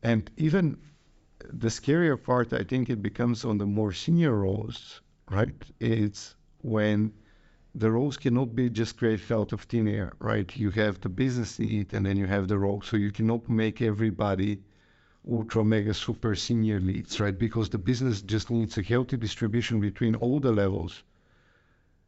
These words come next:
And then I, I find that a lot of managers do not know how to have those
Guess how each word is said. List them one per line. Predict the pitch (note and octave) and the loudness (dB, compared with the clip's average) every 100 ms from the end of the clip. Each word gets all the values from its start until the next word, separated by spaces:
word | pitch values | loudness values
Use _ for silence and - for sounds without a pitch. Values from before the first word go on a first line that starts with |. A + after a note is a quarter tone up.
| _ _ _ _ | _ _ _ _
And | A2 G2+ G2+ E2+ - - F#3+ | 0 2 2 -2 -8 -12 -2
then | A#2+ A#2 A2+ A2 - - - | 2 4 4 0 -2 -14 -10
I, | A2 - | -6 0
I | G#2+ | 0
find | - B2 B2+ | 2 2 2
that | A2+ G#2 | 0 0
a | G#2+ | 0
lot | G#2+ A#2 | 2 2
of | A2 | 2
managers | G#2+ G#2+ A2+ A2 - | 2 2 0 -4 -6
do | - G#2+ | -2 0
not | G#2+ G2+ | 2 0
know | G#2 F#2+ | 0 0
how | F#2+ A2 | 0 -2
to | G2+ | 0
have | G#2 G2+ | 2 2
those | G2+ G2+ - - | 0 -2 -4 -14